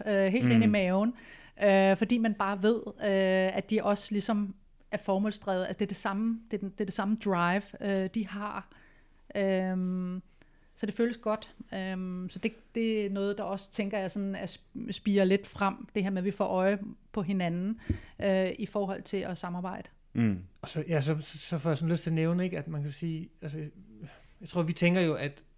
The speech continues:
Speaker 3: at en ordning som, som registreringsordning for socialøkonomisk virksomhed giver mening i forhold til at skabe en større,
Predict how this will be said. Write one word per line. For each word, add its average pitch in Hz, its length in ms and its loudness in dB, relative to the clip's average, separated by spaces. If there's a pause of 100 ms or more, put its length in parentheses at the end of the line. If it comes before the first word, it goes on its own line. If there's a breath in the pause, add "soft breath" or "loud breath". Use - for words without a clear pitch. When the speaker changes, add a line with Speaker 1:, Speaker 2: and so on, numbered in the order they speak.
Speaker 3:
at - 280 -8
en 147 180 -4
ordning 160 480 0
som, 131 360 -8
som 135 300 -8
registreringsordning 131 760 -10
for 131 60 -12
socialøkonomisk 135 440 -8
virksomhed 139 320 -4
giver 127 140 -2
mening 147 380 0
i - 20 -6
forhold 143 280 -6
til - 80 -10
at 139 60 -6
skabe 151 500 -4 (360 soft breath)
en 139 120 -6
større, 151 600 0